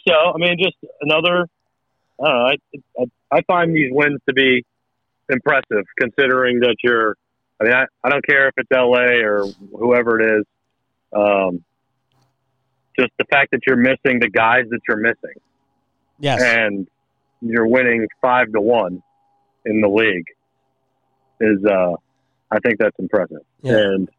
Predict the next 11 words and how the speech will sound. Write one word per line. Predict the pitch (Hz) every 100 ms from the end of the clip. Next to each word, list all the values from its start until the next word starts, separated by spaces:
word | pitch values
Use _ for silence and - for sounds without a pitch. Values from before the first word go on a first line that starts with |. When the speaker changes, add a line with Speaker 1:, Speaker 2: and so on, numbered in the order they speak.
| _ _ _ _ _ _ _ _ _ _
Speaker 1:
who | - 127
knows | 127 131
what's | 127 123
gonna | 131 120
happen | 123 123 120
going | 120 120 110
forward? | - 127 123 127 120 _ _ _ _ _ _ _
I | 110
don't, | 120 117 - -
I | 117
don't, | 123 107